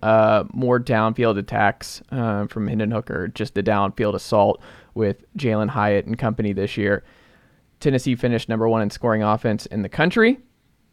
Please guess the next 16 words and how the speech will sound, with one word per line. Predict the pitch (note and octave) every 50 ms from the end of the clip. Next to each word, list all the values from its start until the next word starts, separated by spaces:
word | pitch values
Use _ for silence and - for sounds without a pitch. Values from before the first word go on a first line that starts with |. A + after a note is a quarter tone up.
| _ -
Number | - F#3 G3 A3
one. | G3+ F3 B2 E2 - - - _ _ _ _ _ _ _ _ _ -
Number | C3+ D3 E3 G3 G#3+ A3 A3 A3+ A3 G#3+ G#3 G#3 - _ _ _
one | - - B2+ D3+ E3+ F#3 D3+ G#2 - - D3+ - _ _ _ _
in | - C#3 C#3 B2+
scoring | - - - B2+ A2+ G#2 F#2 E2 F2+ D#3+ - _ _ -
in | B2
the | A#2+
regular | A2 G#2+ G#2+ G2+ G2+
season. | - - G2 F#2+ D#2+ - -
It | -
wasn't | A2+ B2+ C#3+ E3+ F3 D#3
Georgia. | D3+ C#3+ C#3 C3+ D3 C#3 C3+ C#3 - _ _ _ _ _ _ _ _ -
It | - A#2+
wasn't | A2+ A2 A#2 B2 C3+ C#3+ D#3 D3+ D3+
Alabama. | D3+ D3+ D#3 C#3 B2+ B2 B2+ C3 B2 A#2+ B2+ B2+